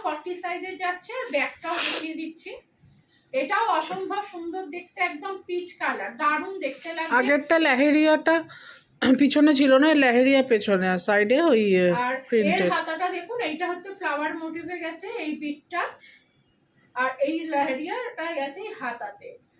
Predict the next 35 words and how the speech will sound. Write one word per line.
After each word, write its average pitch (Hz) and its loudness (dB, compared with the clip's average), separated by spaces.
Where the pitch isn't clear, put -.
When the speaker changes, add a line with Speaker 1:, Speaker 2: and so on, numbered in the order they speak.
Speaker 1:
আর 247 -2
এই 269 -2
হাতাতে 277 -6
এইরকম 269 -6
ভাবে 285 -6
এখানেও 269 -6
সেম 262 -8
একটা 247 -12
বাটন 254 -8
আছে, 285 -8
দু 302 -4
হাতেই 254 -8
আছে। 320 -8
আর 226 -2
এই 254 -10
জিনিসটা 262 -8
এইভাবে 247 -8
ফিনিশিং 220 -12
গেছে। 202 -16
পরলে 330 -4
এত 349 0
সুন্দর 359 -8
জিনিসটা 320 -6
দেখতে 262 -8
লাগবে, 311 -8
মানে 262 -6
চিন্তা 294 -2
করা 285 -4
যাবে 247 -4
না। 349 -6
বুকের 349 -8
কাজটা 339 -6
এইটাতে 359 -6
যাচ্ছে 339 -4
ব্ল্যাক 277 -2